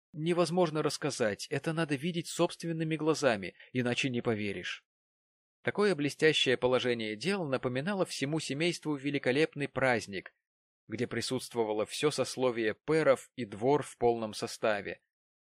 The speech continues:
на который они были специально приглашены и который давали в их честь. И тут довольно много времени заняли воспоминания о том, что сказал мистер Норрис отец маркизу,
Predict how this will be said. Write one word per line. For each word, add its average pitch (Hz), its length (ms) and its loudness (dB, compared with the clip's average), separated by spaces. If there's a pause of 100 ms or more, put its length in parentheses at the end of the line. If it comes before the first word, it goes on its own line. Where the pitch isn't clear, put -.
(200)
на 117 100 -2
который 123 380 4
они 120 140 0
были 117 180 -2
специально 120 640 -2
приглашены 117 840 -2 (280)
и 147 100 -4
который 113 340 0
давали 120 400 0
в 107 160 -2
их - 160 -6
честь. - 500 -8 (600)
И 127 100 -6
тут 208 220 -4
довольно 180 380 2
много 190 360 0
времени 170 440 0
заняли 143 420 -2
воспоминания 131 800 -2
о 110 140 -2
том, 180 360 0 (380)
что - 240 -2
сказал 147 540 2
мистер 139 440 -2
Норрис 131 520 -2
отец - 640 -4
маркизу, 117 800 -2